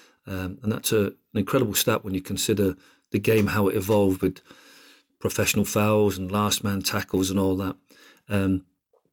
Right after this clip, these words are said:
I don't think Alfreton would be going out to, um, disturb us. We played the, the Paul Lambert teams, and they tried to kick the kids up in the air and disrupt the play. And you do get teams like that. I've seen international teams do that to, when they've not got the ability to match somebody's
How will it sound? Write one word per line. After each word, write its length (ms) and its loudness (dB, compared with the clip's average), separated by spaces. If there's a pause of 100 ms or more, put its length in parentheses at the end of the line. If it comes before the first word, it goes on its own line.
(200)
I 160 4
don't 180 6
think 200 4
Alfreton 520 4
would 100 2
be 100 -2
going 300 4
out 240 2
to, 320 2
um, 360 2 (400)
disturb 420 2
us. 320 0
We 220 -10
played 320 0
the, 200 2 (640)
the 80 -2
Paul 280 2
Lambert 300 2
teams, 360 0
and 300 -4
they 140 2
tried 280 -4
to 60 -16
kick 200 -6
the 80 -18
kids 300 -4
up 160 -6
in 60 -2
the 180 0
air 200 2
and 140 0
disrupt 480 -4
the 300 -6
play. 260 -4
And 160 2
you 80 2
do 180 2
get 200 -2
teams 320 -2
like 180 -8
that. 140 -10
I've 100 -6
seen 480 0
international 580 -2
teams 320 -2
do 160 0
that 220 -4
to, 220 -2
when 160 -6
they've 140 -2
not 200 2
got 160 -2
the 80 -4
ability 320 0
to 120 -4
match 280 -2
somebody's 560 -2